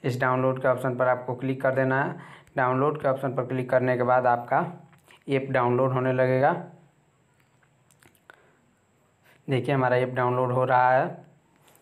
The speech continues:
तो देख सकते हैं दोस्तों हमारा ऐप डाउनलोड हो चुका है। उसको ओपन करने के बाद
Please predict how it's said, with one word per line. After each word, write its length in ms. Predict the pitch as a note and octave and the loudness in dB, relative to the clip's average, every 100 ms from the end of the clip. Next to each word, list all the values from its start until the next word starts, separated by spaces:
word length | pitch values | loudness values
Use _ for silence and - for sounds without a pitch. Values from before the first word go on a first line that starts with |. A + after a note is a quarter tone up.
| _ _ _ _ _ _ | _ _ _ _ _ _
तो 100 | D3+ | -4
देख 220 | B2 C3 | 0 0
सकते 240 | C3+ B2+ D3+ | 0 -2 -2
हैं 80 | C3+ | 0
दोस्तों 280 | C3 D3 | 0 0
हमारा 300 | C3 B2+ B2+ | 0 0 2
ऐप 160 | C3 C3 | 2 2
डाउनलोड 380 | C3 B2+ B2+ C3 | 0 0 0 0
हो 80 | C3 | 0
चुका 300 | B2+ B2+ B2+ | -4 0 2
है। 160 | C3 C3+ | 4 2
उसको 300 | C3 C3+ B2 | 0 0 0
ओपन 240 | B2+ B2+ | 0 0
करने 340 | C3 B2+ C3 C3 | 0 0 0 0
के 100 | C3 | 2
बाद 380 | C3 F3+ F3 | 2 2 -2